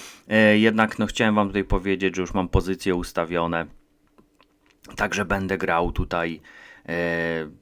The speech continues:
pozycję long bądź też short, w zależności od tego, co się tutaj na tym rynku wydarzy. Jeżeli chodzi o cele, jeżeli utracimy ten band dolny,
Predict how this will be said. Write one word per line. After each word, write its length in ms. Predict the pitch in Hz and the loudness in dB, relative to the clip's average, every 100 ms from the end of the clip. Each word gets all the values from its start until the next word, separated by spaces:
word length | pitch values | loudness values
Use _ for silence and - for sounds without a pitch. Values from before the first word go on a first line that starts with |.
| _ | _
pozycję 520 | - 104 110 110 98 92 | 0 2 2 -2 0 2
long 360 | 98 98 92 | 4 4 0
bądź 300 | 82 95 92 | 0 0 0
też 160 | - 85 | -6 -4
short, 420 | - 95 92 92 | -2 0 0 0
w 60 | 82 | -4
zależności 640 | 90 85 87 87 - 85 | -4 -2 -6 -6 -6 -6
od 160 | 82 | -6
tego, 260 | - 78 82 | -8 -8 -8
co 200 | - 90 | -6 -4
się 240 | - 87 | -2 -4
tutaj 340 | 80 85 82 78 | -4 -4 -4 -8
na 160 | 76 | -10
tym 240 | 76 78 76 | -12 -12 -10
rynku 560 | 73 73 71 76 73 - - - - | -8 -10 -10 -6 -6 -8 -20 -20 -18
wydarzy. 640 | 87 110 120 110 87 - - - - - - - | 0 6 8 8 8 0 -6 -18 -20 -20 -20 -6
Jeżeli 320 | 113 117 131 | -2 2 2
chodzi 260 | 127 135 131 | 2 0 2
o 100 | 127 | 0
cele, 520 | - 135 135 147 147 113 | 2 2 4 2 0 -4
jeżeli 300 | 113 131 123 | -2 2 2
utracimy 560 | 117 117 113 120 117 | 2 0 0 0 0
ten 260 | 113 110 107 | 0 0 4
band 260 | 113 107 | 4 2
dolny, 640 | - 110 110 110 120 131 | 4 6 6 6 6 4